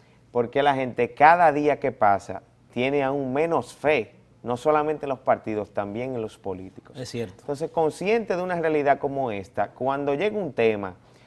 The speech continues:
Speaker 1: como este, de estas declaraciones de esta señora, o, o un tema como el que está en el tapete con respecto a la situación que atraviesa Odebrecht, no solamente en el país, sino en toda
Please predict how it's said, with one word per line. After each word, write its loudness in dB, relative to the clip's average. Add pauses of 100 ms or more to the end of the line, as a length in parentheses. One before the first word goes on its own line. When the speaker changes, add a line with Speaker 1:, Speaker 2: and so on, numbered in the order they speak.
(200)
Speaker 1:
como 0
este, -2
de 0
estas 0
declaraciones 0
de 0
esta -2
señora, -4
o, 2
o 2
un -2
tema 0 (400)
como 0
el -6
que -2
está -6
en -2
el -6
tapete -2
con -8
respecto -6 (480)
a 2
la 0
situación -4
que 0
atraviesa 0
Odebrecht, 0
no -6
solamente 0
en -4
el -4
país, 2
sino -6
en -6
toda 0